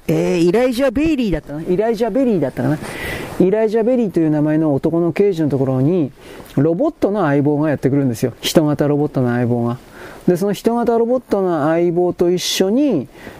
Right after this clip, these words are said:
えーっと、犯-、犯罪を捜査していくみたいな、確かそういう推理小説。アイザック・アシモフはエスエフ作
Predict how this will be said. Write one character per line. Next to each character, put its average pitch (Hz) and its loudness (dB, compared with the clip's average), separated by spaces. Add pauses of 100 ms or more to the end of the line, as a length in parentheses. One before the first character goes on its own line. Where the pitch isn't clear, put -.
(120)
え 143 2
ー - -4
っ - -6 (180)
と、 143 4
犯-、 151 0
犯 151 0
罪 147 0
を 139 0
捜 175 0
査 131 -6
し - -12
て 131 4
い 120 -2
く 147 0
み 131 0
た 123 -2
い - 0
な、 113 -4
確 190 2
か 139 -2
そ 151 0
う 143 2
い - 2
う 135 -6 (300)
推 160 4
理 147 0
小 147 0
説。 113 -8 (340)
ア 175 0
イ 240 2
ザ 269 0
ッ 262 -2
ク・ 277 -2
ア 285 0
シ 294 -2
モ 202 0
フ 143 0
は 139 0
エ 139 2
ス 196 0
エ 202 2
フ 202 -2
作 254 -2